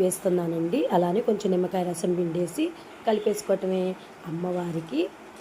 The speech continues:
అన్నపూర్ణాదేవి అమ్మవారికి నైవేద్యం రెడీ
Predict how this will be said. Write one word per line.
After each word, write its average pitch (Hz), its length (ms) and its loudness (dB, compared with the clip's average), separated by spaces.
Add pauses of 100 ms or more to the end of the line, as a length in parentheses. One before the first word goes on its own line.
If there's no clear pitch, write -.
అన్నపూర్ణాదేవి 190 720 2
అమ్మవారికి 196 560 0
నైవేద్యం 214 540 4 (440)
రెడీ 240 200 6